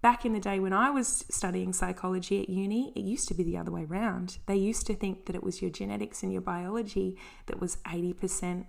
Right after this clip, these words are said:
of the cause of mental illness, and now it's flipped the other way. So Bruce Lip-, Doctor Bruce Lipton and Doctor Gabor Mate say that it's more than eighty percent environment, which is really awesome, right?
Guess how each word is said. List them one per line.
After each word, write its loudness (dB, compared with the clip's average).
of -6
the -4
cause -4
of -8
mental -4
illness, -6
and -2
now -2
it's -2
flipped -8
the -2
other -6
way. -6
So -4
Bruce 0
Lip-, -4
Doctor 0
Bruce -2
Lipton -2
and -2
Doctor -4
Gabor -6
Mate -2
say -2
that -4
it's -4
more 0
than -6
eighty -2
percent -2
environment, -4
which -4
is -2
really 2
awesome, 4
right? 2